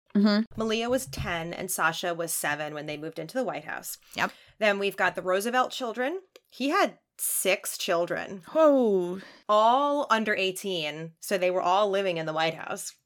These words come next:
Speaker 1: Wow.
Speaker 2: Which, yeah.
Speaker 1: I mean, there's plenty of space there. It's fine. <laughs>
Speaker 2: Oh, yeah, but still, that's a lot of
Speaker 1: <laughs>
Speaker 2: kids.
Speaker 1: It's a lot of kids.
Speaker 2: Yeah, I think they ranged from, like, four to seventeen when he was inaugurated.
Speaker 1: Yeah.
Speaker 2: And then we have the Kennedy children, as we all know.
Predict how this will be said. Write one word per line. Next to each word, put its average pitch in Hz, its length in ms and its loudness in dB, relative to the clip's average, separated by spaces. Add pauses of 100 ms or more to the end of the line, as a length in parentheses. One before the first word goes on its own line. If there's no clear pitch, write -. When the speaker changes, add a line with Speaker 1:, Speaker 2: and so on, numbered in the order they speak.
(180)
Speaker 1:
Wow. 180 600 2
Speaker 2:
Which, - 360 -6 (100)
yeah. 151 400 0
Speaker 1:
I 226 100 2
mean, 202 340 2 (100)
there's 294 140 -2
plenty 190 220 0
of - 60 -6
space - 300 -6
there. 175 220 -4
It's - 160 -10
fine. 185 220 -8 (200)
<laughs> - 200 -10 (240)
Speaker 2:
Oh, 370 120 6
yeah, 170 320 -2
but 240 120 -4
still, - 280 -2
that's - 160 -4
a - 40 -4
lot - 160 -2
of - 60 -8
Speaker 1:
<laughs> - 0 -
Speaker 2:
kids. - 120 -8
Speaker 1:
It's - 100 -6
a 349 40 6
lot 294 220 4
of - 80 -4
kids. - 480 -4 (180)
Speaker 2:
Yeah, 170 200 0
I 226 80 2
think 302 180 2
they 311 140 4
ranged 208 420 0
from, 208 160 -4
like, 180 220 0
four 175 500 -2
to 180 160 -10
seventeen 160 760 -6
when 156 200 -6
he 160 120 -12
was 156 140 -10
inaugurated. 165 720 -6
Speaker 1:
Yeah. 170 360 2 (200)
Speaker 2:
And 226 160 0
then 233 140 4
we 233 100 -2
have 196 380 -2
the 196 80 -4
Kennedy 165 400 -8
children, 160 360 -8
as 156 160 -10
we 160 120 -8
all 156 160 -4
know. 160 340 -6